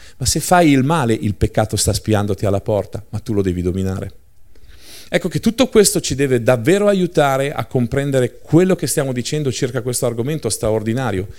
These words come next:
Saul fece la stessa cosa, si giustificò: "Ah, non è colpa mia, il popolo mi ha costretto, io non c'entro niente." E tanti altri ancora, ovviamente, che hanno cercato di depistare la loro personale responsabilità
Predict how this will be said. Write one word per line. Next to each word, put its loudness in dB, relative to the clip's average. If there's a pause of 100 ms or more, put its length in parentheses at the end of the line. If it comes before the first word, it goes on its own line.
(260)
Saul 2
fece -4
la 0
stessa -2
cosa, -2
si -2
giustificò: -2 (140)
"Ah, -2
non 4
è 4
colpa 2
mia, 0 (200)
il 0
popolo 2
mi -2
ha -4
costretto, -4 (160)
io 4
non 2
c'entro -2
niente." -4 (680)
E 0
tanti 0
altri 0
ancora, 2
ovviamente, -4 (300)
che 4
hanno 0
cercato 2
di -4
depistare 2
la 0
loro 0
personale 2
responsabilità 0